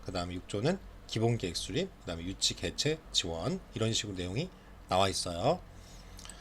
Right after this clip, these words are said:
그래서 뭐 각각에 대해서 중요한 거, 키포인트, 포인트 위주로만 여러분 외우시면 되는데요.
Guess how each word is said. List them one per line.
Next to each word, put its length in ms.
그래서 180
뭐 240
각각에 560
대해서 600
중요한 500
거, 200
키포인트, 680
포인트 360
위주로만 360
여러분 260
외우시면 460
되는데요. 540